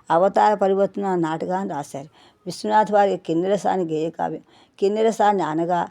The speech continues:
వంగవాకు అని అర్థం. కిన్నెరసాని గోదావరి యొక్క ఉపనది. విశ్వనాథ వారి కోకిలమ్మ పెళ్లి కూడా గేయ కావ్యమే. విశ్వనాథ వారు విశ్వేశ్వర స్వామిని గూర్చి మా స్వామి శతకం రచించారు.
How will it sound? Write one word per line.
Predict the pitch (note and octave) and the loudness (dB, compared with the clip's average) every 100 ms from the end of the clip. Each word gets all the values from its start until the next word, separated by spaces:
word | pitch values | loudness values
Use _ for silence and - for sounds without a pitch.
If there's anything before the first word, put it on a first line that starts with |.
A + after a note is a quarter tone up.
| - _ - | -10 _ -4
వంగవాకు | E3+ E3+ G#3 G#3+ F#3 G#3+ | 0 2 4 4 2 0
అని | A3 D#3 | -2 -4
అర్థం. | D3 - - - _ _ _ _ _ _ _ - - | -6 -12 -18 -18 _ _ _ _ _ _ _ -20 -8
కిన్నెరసాని | F#3+ F#3+ A3+ - A3 G3+ | -4 0 0 2 0 0
గోదావరి | E3 F3 F#3+ G#3 F3+ | 2 2 4 4 4
యొక్క | E3+ - | 0 -2
ఉపనది. | F#3+ D#3 F#3+ D3+ - _ _ _ _ _ _ _ _ - | -2 0 -2 -2 -8 _ _ _ _ _ _ _ _ -10
విశ్వనాథ | F3+ - G#3+ G#3 | -8 0 2 4
వారి | G#3+ G#3 | 4 2
కోకిలమ్మ | - F3 F3+ G#3 G#3 | 2 0 2 0 -2
పెళ్లి | F3 D3+ F3+ | -2 -2 -2
కూడా | F#3 F#3 A3 | -2 -2 0
గేయ | F3+ D#3+ E3 | 0 -2 0
కావ్యమే. | F3+ E3+ E3 D#3+ D#3 _ _ - | -2 -2 -4 -6 -8 _ _ -14
విశ్వనాథ | E3+ - G#3+ G#3+ G3 | -12 -6 0 2 4
వారు | G3+ F3+ F3 G#3+ _ _ _ | 4 4 0 -6 _ _ _
విశ్వేశ్వర | E3+ - G#3+ G#3+ A3+ | -10 -2 2 2 2
స్వామిని | A3 - G3+ G3 D#3 | 0 2 2 2 -2
గూర్చి | D#3+ D#3+ - | -4 -6 -6
మా | F#3 E3+ | -2 -2
స్వామి | F3 E3 E3+ G3+ | -2 -2 0 0
శతకం | F#3+ - E3+ G3+ | -6 -6 -6 -6
రచించారు. | F3+ D3+ E3 E3 | -8 -10 -8 -8